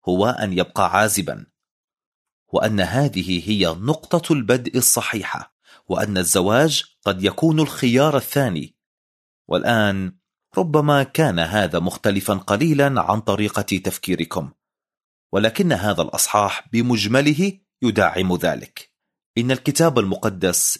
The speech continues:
يعلم عن العزوبة، والحقيقة هي أننا رأينا في رسالة كورنثوس الأولى والأصحاح السابع أن هناك ثلاثة مبادئ رئيسية تختص بالعزوبة.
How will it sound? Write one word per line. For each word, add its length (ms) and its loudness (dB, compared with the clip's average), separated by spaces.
يعلم 460 0
عن 160 -2
العزوبة، 580 -2
والحقيقة 580 -2
هي 480 0
أننا 360 0
رأينا 460 0
في 180 -4
رسالة 600 0
كورنثوس 480 -2
الأولى 400 0
والأصحاح 600 -2
السابع 640 0
أن 140 0
هناك 760 0
ثلاثة 600 2
مبادئ 640 0
رئيسية 880 0
تختص 600 -2
بالعزوبة. 720 -2